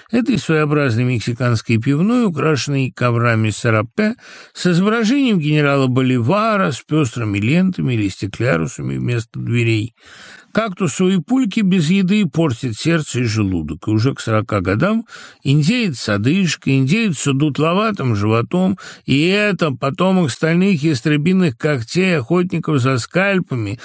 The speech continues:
Это обобранная американскими цивилизующими империалистами страна, страна, в которой до открытия Америки валяющееся серебро даже не считалось драгоценным металлом, страна, в которой сейчас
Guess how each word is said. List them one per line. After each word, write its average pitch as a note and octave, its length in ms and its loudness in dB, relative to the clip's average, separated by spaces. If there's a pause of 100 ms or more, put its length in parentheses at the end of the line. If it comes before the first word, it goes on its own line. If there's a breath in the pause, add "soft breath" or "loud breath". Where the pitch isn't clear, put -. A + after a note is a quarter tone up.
(200 loud breath)
Это F#3 380 0
обобранная G3 720 2
американскими F#3 800 0
цивилизующими E3+ 880 2
империалистами E3+ 840 2
страна, E3 720 0 (300 loud breath)
страна, G#3+ 520 0
в - 60 -2
которой E3 420 0
до B3 220 0
открытия G3 480 0
Америки F#3+ 420 2
валяющееся D3+ 840 0
серебро F3 560 0 (320 loud breath)
даже A#3+ 560 0
не A3 180 2
считалось F3 600 0
драгоценным C#3 800 0
металлом, G#2+ 500 0
страна, C#3 420 0
в A#2 60 -8
которой A#2 360 0
сейчас E3+ 540 -2